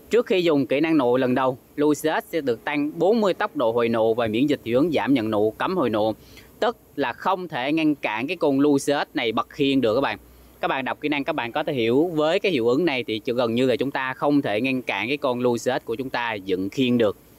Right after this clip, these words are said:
Rồi chúng ta hiểu vấn đề nha. Thì gần như là bắt đầu từ động vào trận đấu thì Lucius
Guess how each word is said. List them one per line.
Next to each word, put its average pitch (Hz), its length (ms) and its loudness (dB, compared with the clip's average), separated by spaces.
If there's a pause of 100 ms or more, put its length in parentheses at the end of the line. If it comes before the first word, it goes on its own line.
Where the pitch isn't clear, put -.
(100)
Rồi 113 140 -4
chúng 127 140 -6
ta 127 180 -4
hiểu 107 180 -4
vấn 135 140 -2
đề 110 160 -2
nha. 120 160 -4 (600)
Thì 127 120 2
gần 143 220 4
như 156 120 4
là 143 200 0
bắt 160 240 -6
đầu 135 320 0
từ 135 120 2
động 127 300 0
vào 127 260 0
trận 117 160 -6
đấu 151 200 0
thì 131 100 -4
Lucius 143 360 0